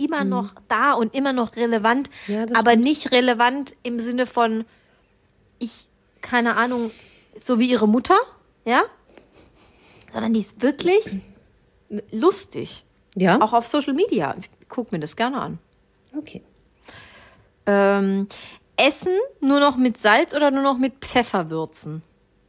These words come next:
Speaker 2: Nur noch mit Salz.
Speaker 1: Ja.
Speaker 2: Ich bin voll der Salz-Junkie.
Speaker 1: Junkie sogar.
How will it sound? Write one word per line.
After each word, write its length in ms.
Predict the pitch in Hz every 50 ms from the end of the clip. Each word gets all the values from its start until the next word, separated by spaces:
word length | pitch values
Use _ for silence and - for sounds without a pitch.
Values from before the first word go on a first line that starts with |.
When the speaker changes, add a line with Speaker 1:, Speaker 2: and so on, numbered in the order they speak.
| _ _
Speaker 2:
Nur 180 | 233 233 214
noch 100 | 208 196
mit 180 | 180 196 190 196
Salz. 520 | - 160 160 160 151 156 156 - - - _ _ _ _ _ _ _ _ _ _ _ _ _ _ _ _ _ _ _ _ _ _ _ _ _ -
Speaker 1:
Ja. 220 | 175 175 165 - - -
Speaker 2:
Ich 100 | - -
bin 140 | 214 202
voll 440 | 185 - 202 202 220 202 196 196 196
der 200 | 190 180 170 170
Salz-Junkie. 840 | 170 175 165 170 165 165 - - - 165 151 156 151 - 143 135 - - _ _ _ _ _ _ _ _ _ _ _ _ _ _ _ _ -
Speaker 1:
Junkie 320 | 220 226 233 220 - 185
sogar. 460 | 180 170 160 156 156 156 165 185 -